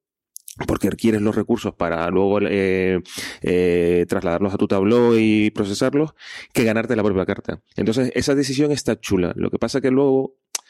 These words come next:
al principio en el setup se reparten una serie de, de, de, de, de personajes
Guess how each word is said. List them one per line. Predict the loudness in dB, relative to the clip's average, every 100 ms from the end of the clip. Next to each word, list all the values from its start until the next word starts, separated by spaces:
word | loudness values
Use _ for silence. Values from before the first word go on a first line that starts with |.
| -12
al | -2
principio | 0 2 2
en |
el | 0
setup | 0 0 0
se | -2
reparten | -2 -2 0
una | 0
serie | 0 2
de, | 4 4 4 4 4 2 2 0 -4
de, | -6 -2 2 2 0 0
de, | 0 0 -2
de, | -2 0 0 -2 -2
de | -2
personajes | -2 -2 -2 -2 -4